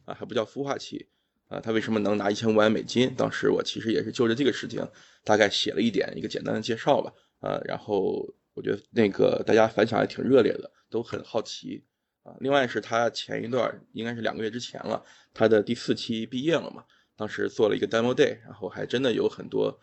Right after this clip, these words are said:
很有意思的项目，稀奇古怪的，所以应该是这两个事儿连着的，所以当时就有很多很多小伙伴都觉得，哎，City Club 很好玩儿，啊，其实，其实我，啊，虽然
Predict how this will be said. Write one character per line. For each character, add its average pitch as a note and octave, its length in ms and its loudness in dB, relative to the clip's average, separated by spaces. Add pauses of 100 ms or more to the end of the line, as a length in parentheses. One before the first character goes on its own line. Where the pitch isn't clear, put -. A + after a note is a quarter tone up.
(240)
很 A#2+ 120 4
有 A2+ 80 8
意 C#3+ 140 6
思 G#2 120 -2
的 - 40 -4
项 G#2+ 240 -4
目， - 140 -16
稀 - 140 -18
奇 A#2+ 120 -14
古 G2+ 120 -14
怪 G2+ 200 -4
的， - 220 -10 (300)
所 A2+ 100 -4
以 A#2+ 40 -2
应 C3 80 -4
该 D#3 80 -2
是 D#3+ 60 -2
这 A3+ 100 2
两 C3 120 4
个 - 80 -10
事 D3 100 0
儿 B2+ 40 6
连 G#2 220 0
着 D3+ 100 2
的， F#2+ 100 -2
所 G#2+ 160 -4
以 G#2+ 60 -4
当 G#2+ 160 -6
时 G#2+ 200 -10
就 G#2 320 -6 (260)
有 A#2 80 -6
很 G2+ 180 -8
多 A2+ 100 0
很 A#2 120 -6
多 G2 100 -4
小 G#2+ 120 -8
伙 G2+ 100 -2
伴 G2+ 360 -2 (120)
都 G#2+ 440 2
觉 - 180 -2
得， G#2 240 0 (320)
哎， - 100 4
City B2+ 260 -2
Club A2 240 -2
很 A#2 140 -4
好 A2 140 -2
玩 - 160 -4
儿， - 200 -4 (260)
啊， - 260 -10
其 - 160 -6
实， G#2+ 180 2
其 - 100 -12
实 G#2+ 120 6
我， A2 300 4 (460)
啊， G2 120 -6
虽 C#3 160 2
然 D3+ 160 4